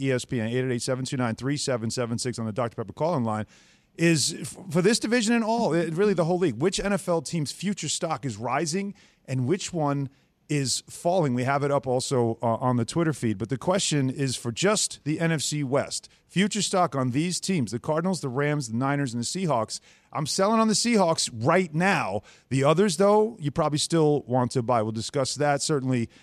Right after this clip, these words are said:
and more. That was Straight Talk, brought to you by Straight Talk Wireless. No contract no compromise. So we'll continue on that conversation. We'll do the buying the futures throughout the N F L on the different teams. But coach speak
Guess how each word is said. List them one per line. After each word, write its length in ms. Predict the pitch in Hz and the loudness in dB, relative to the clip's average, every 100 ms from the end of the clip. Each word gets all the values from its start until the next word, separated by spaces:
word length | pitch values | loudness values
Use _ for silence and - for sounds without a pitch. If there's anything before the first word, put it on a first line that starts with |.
| _ | _
and 160 | 127 131 | -2 2
more. 160 | 131 | 4
That 100 | 117 | 4
was 120 | 147 123 | 2 0
Straight 220 | 165 160 | 0 0
Talk, 380 | 165 156 131 - _ | 2 2 0 -8 _
brought 160 | - 139 | -4 -2
to 40 | |
you 60 | 131 | -2
by 40 | |
Straight 220 | 120 151 139 | -2 -2 0
Talk 180 | 131 127 | 0 2
Wireless. 440 | 135 131 131 - | 2 4 2 -2
No 100 | 117 | -4
contract 640 | - 135 135 127 113 - - _ _ - | -2 -2 0 -2 -2 -6 -16 _ _ -2
no 140 | 139 | 0
compromise. 580 | - 147 135 127 120 101 | 2 0 0 0 0 0
So 80 | 135 | -4
we'll 80 | 127 | -4
continue 220 | 170 165 | 0 2
on 80 | 147 | 4
that 160 | 156 | 2
conversation. 540 | 156 143 135 147 135 131 | 2 0 0 -2 0 -2
We'll 80 | |
do 120 | 120 147 | -2 0
the 160 | 135 | 0
buying 380 | 98 127 143 135 | 0 0 0 0
the 80 | 123 | -2
futures 460 | - 147 - 131 | -4 -6 -4 -6
throughout 360 | - 123 127 127 | -4 -2 0 0
the 120 | 127 | -2
N 100 | 127 | -2
F 140 | 123 131 | -2 0
L 100 | 123 | 0
on 120 | 113 | 0
the 60 | |
different 260 | 117 - 107 | -2 -4 -4
teams. 400 | 151 151 151 - - - _ _ | 0 0 0 -2 -8 -20 _ _
But 180 | 143 143 | -2 2
coach 240 | 220 277 | 2 2
speak 500 | - 170 147 - - | 2 0 0 -2 -18